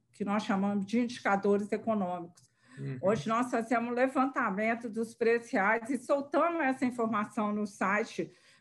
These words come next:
Speaker 1: do Sistema faeng todos os dias pra gente mostrar as cotações, quanto tá em cada região.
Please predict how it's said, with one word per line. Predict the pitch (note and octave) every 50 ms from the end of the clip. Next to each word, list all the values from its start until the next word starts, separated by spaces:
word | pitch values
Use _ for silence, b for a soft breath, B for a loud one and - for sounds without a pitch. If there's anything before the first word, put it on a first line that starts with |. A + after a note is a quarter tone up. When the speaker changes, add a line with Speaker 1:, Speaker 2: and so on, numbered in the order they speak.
| B B
Speaker 1:
do | G3 G#3+
Sistema | G#3 G#3 A3+ G#3 A3 - A3+ G#3 G3+ G#3 G#3
faeng | G3+ - F3+ F3+ F#3 F#3+ G3 G3+ G#3 G3+ A3 G3 - _
todos | - C#4 D#4 F4+ F4+ - -
os | D4+ F4 E4 -
dias | - - - G3+ G#3 A3+ A#3 A#3 A#3 - - _ b b b b b b b b b b -
pra | A3 G#3+ A3+ A#3+ C#4 D#4 D4+
gente | C4 - D#4+ D4 D#4+ - -
mostrar | C4+ C#4+ C#4 C#4 - C#4+ C4+ C4
as | D4 D4 -
cotações, | - C4+ C4+ C#4+ B3 B3 - - - G#3 G3+ G3 F#3+ F#3 -
quanto | - D#4+ F#4 - - -
tá | - F4 E4 - A3 G3 G#3
em | G#3
cada | G3+ - A#3+ G3+ G3 G3+ A3+
região. | A3 A#3+ A#3 G#3+ G#3 G3 - G#3 F#3 E3 D3+ A2+ -